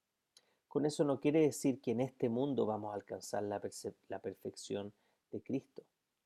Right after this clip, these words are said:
pero sí Él nos promete que irá moldeándonos y cambiando nuestro carácter al punto que nos parezcamos más a Él que a las tendencias de este mundo.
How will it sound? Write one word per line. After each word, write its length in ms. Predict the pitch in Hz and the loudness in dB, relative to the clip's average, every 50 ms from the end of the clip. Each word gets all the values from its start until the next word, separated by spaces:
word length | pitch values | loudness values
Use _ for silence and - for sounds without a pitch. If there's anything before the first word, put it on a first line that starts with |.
| _ _ _ _ _ _ _ _ _ _ _ _ | _ _ _ _ _ _ _ _ _ _ _ _
pero 220 | - 104 95 95 | -6 -4 -4 -4
sí 600 | - - - - - 131 151 170 147 120 107 113 - _ _ _ _ _ _ _ _ _ - | -8 -6 -6 -4 0 2 2 4 2 2 0 -4 -8 _ _ _ _ _ _ _ _ _ -6
Él 160 | 113 113 117 | -4 -2 -2
nos 140 | 117 113 - | -4 -4 -6
promete 680 | - - 113 104 104 113 127 151 147 - - - - - _ _ _ _ _ _ | -4 -4 -2 -2 0 0 0 0 0 -2 -4 -4 -6 -6 _ _ _ _ _ _
que 120 | - 113 | -8 -6
irá 360 | 104 110 110 113 113 110 - - - | -2 0 0 2 0 0 -4 -8 -14
moldeándonos 1080 | 113 107 110 107 104 104 101 98 113 110 120 143 160 156 135 117 107 101 107 110 120 - | -12 -10 -8 -8 -8 -8 -8 -4 0 0 2 2 2 0 -2 -2 -4 -4 -6 -10 -14 -10
y 100 | - 123 | -8 -8
cambiando 680 | 107 - 113 107 107 107 101 110 113 123 156 175 180 165 | -4 -2 -2 -2 -2 -4 -2 -2 0 0 0 0 0 -2
nuestro 280 | 160 151 - - 123 - | -2 -6 -8 -6 -6 -4
carácter 460 | - 113 107 104 101 - - - 113 | -4 -4 -4 -4 -8 -8 -8 -6 -6
al 140 | 107 104 - | -6 -6 -10
punto 680 | _ _ - 139 170 208 214 190 - - 113 107 - - _ _ _ _ _ _ _ _ _ | _ _ -4 -2 -2 -2 -2 -4 -4 -4 -4 -4 -6 -8 _ _ _ _ _ _ _ _ _
que 120 | - 110 | -8 -8
nos 120 | 110 - - | -8 -6 -4
parezcamos 600 | - 110 98 104 - _ - 110 107 107 101 - | -4 -4 -4 -4 -8 _ -4 -4 -4 -4 -6 -8
más 280 | - 110 104 - - 101 | -6 -8 -6 -8 -10 -10
a 100 | 95 98 | -6 -2
Él 320 | 120 139 139 120 113 117 _ _ _ _ _ _ _ _ _ _ _ _ _ _ _ _ _ _ _ _ _ _ _ _ _ _ _ _ _ _ _ _ _ _ _ - | 2 2 2 2 0 -4 _ _ _ _ _ _ _ _ _ _ _ _ _ _ _ _ _ _ _ _ _ _ _ _ _ _ _ _ _ _ _ _ _ _ _ -8
que 120 | - 117 | -6 -6
a 20 | |
las 160 | 101 98 - - | -6 -6 -8 -10
tendencias 560 | 104 101 101 98 104 101 98 - 101 95 101 | -10 -10 -10 -10 -12 -12 -10 -8 -8 -8 -10
de 60 | 101 | -12
este 180 | - _ - 98 | -14 _ -12 -12
mundo. 260 | 95 95 98 98 | -12 -14 _ _